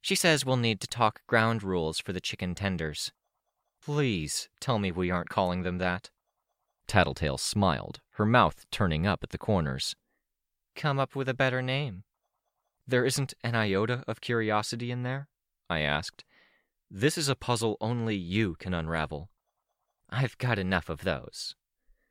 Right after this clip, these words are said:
Less fun than pulling teeth. If this gets out, or if it's a long-term play, the end result is going to be bad.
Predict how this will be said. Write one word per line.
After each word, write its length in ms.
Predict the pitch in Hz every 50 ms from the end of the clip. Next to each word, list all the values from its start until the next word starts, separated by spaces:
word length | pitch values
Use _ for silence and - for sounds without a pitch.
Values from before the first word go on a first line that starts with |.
| _ _ _ _ _ _ _ _
Less 320 | - 76 78 67 - - -
fun 480 | - - - - 90 80 73 82 87
than 160 | 76 62 64 -
pulling 460 | - - - 82 78 69 64 - - -
teeth. 480 | - - 117 78 - - - - - _ _ _ _ _ _ _ _ _ _ _ _ _ _ _ _ _
If 160 | - 117 - -
this 200 | - 147 - -
gets 240 | - 143 135 - -
out, 240 | 95 92 117 - _ _ _ _ _ -
or 280 | - 117 120 120 117 -
if 140 | - 101 -
it's 140 | 110 - -
a 40 | 110
long-term 720 | 95 90 95 101 107 110 107 - - - 107 104 104 101
play, 440 | - - - 98 95 98 107 117 - _ _ _ _ _ _ -
the 120 | 117 120
end 140 | 135 151 147
result 400 | 139 135 - - 120 123 117 -
is 140 | - 98 -
going 300 | - - 110 131 135 117
to 80 | - -
be 180 | 73 85 85 - _ _ -
bad. 460 | - 80 92 95 73 60 58 58 -